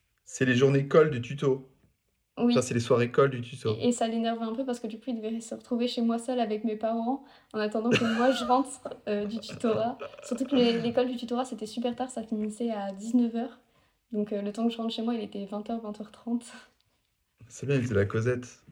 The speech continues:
Speaker 1: à beau papa et belle maman.
Speaker 2: Euh, il, je pense
Speaker 1: Et
Speaker 2: qu'il montait, il travaillait à son bureau.
Speaker 1: <laughs>
Speaker 2: Mais, euh,
Speaker 1: Mais, mais pourquoi, pourquoi il venait pas le mercredi ?
Speaker 2: Parce que le mercredi, j'allais chez lui.
Speaker 1: Ah oui, d'accord, ok.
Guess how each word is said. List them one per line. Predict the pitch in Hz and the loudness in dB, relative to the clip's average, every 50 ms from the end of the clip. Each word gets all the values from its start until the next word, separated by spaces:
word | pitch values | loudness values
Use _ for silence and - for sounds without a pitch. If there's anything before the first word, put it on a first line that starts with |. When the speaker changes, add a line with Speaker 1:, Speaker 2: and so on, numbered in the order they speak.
| - - | -8 -4
Speaker 1:
à | 110 | -2
beau | 98 101 104 | 0 0 2
papa | 101 104 101 - 110 104 104 | 2 0 0 2 0 0 2
et | 101 92 - | 0 0 -2
belle | - - 90 | -2 -4 -4
maman. | 90 92 98 101 - | -2 -2 -2 -2 0
Speaker 2:
Euh, | - - 233 233 240 - | 2 2 2 2 2 0
il, | 240 226 - - 247 | 0 -2 -2 -4 -8
je | 240 - | -6 -2
pense | - 285 277 | -2 0 4
Speaker 1:
Et | - - | 4 6
Speaker 2:
qu'il | 247 233 | 6 6
montait, | 233 240 240 - 269 269 | 4 2 0 0 0 0
il | 262 233 | 0 -2
travaillait | - - - 226 214 208 208 214 220 | -4 -6 -8 -6 -6 -6 -6 -6 -8
à | |
son | 214 - - - _ | -8 -10 -14 -16 _
bureau. | - - - - - - _ _ _ _ _ _ _ _ _ _ _ _ _ | -14 -14 -14 -14 -18 -20 _ _ _ _ _ _ _ _ _ _ _ _ _
Speaker 1:
<laughs> | |
Speaker 2:
Mais, | - - | 4 4
euh, | 104 92 95 - 214 - - - - - 139 233 214 214 208 208 208 - | 4 4 2 0 0 -2 -2 -2 -4 0 0 0 0 0 -2 -4 -2 -2
Speaker 1:
Mais, | 120 120 117 - - | -2 -4 -4 -6 -8
mais | 135 127 | -6 -6
pourquoi, | - 165 202 156 - - | 2 4 4 4 4 0
pourquoi | - 143 143 202 | -4 2 4 4
il | 185 165 | 4 4
venait | 139 135 135 - | 2 0 0 4
pas | - 143 | 4 2
le | 135 | 2
mercredi ? | 131 127 127 127 - 131 127 131 139 143 143 - - _ _ _ _ _ _ _ _ _ _ _ _ _ _ _ - - _ _ _ - | 2 0 -2 -2 -2 -2 -2 -2 -4 -8 -8 -10 -16 _ _ _ _ _ _ _ _ _ _ _ _ _ _ _ -20 -20 _ _ _ -14
Speaker 2:
Parce | 226 - | -8 -4
que | 226 | -2
le | 220 220 | 0 0
mercredi, | 226 233 - 262 226 240 277 262 | 0 -2 -2 -4 -2 0 0 0
j'allais | 233 226 214 214 220 | -2 -2 -4 -6 -8
chez | 220 - 214 | -8 -10 -10
lui. | 202 202 202 202 - - _ _ _ _ _ _ _ _ _ _ _ _ _ _ _ _ _ _ _ _ _ _ _ _ | -10 -10 -12 -14 -16 -20 _ _ _ _ _ _ _ _ _ _ _ _ _ _ _ _ _ _ _ _ _ _ _ _
Speaker 1:
Ah | - 113 | 0 2
oui, | 113 107 | 4 4
d'accord, | 98 92 95 - - - | 2 2 0 -4 -8 -14
ok. | - | -16